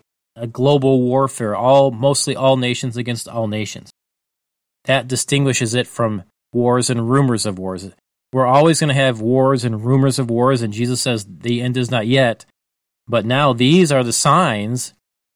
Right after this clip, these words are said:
of, uh, these are the beginning of sorrows. These are what you need to pay attention to. When you see these happen,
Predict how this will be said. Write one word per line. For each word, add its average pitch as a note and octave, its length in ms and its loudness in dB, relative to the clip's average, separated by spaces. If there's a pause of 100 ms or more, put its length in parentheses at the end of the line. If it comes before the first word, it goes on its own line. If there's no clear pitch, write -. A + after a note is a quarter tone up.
(320)
of, B2 300 0
uh, A#2+ 260 0
these C#3+ 320 2
are C3+ 100 2
the A#2+ 80 -6
beginning C3+ 380 0
of A#2+ 80 -2
sorrows. B2+ 560 2
These C#3+ 120 0
are D3+ 60 0
what C#3 160 0
you C#3+ 80 -2
need C3+ 60 0
to A#2+ 100 -6
pay C3 100 -2
attention D3 400 -2
to. A#2+ 100 -2
When A#2 100 -2
you A#2 60 -2
see C#3 220 0
these E3+ 280 0
happen, B2 460 0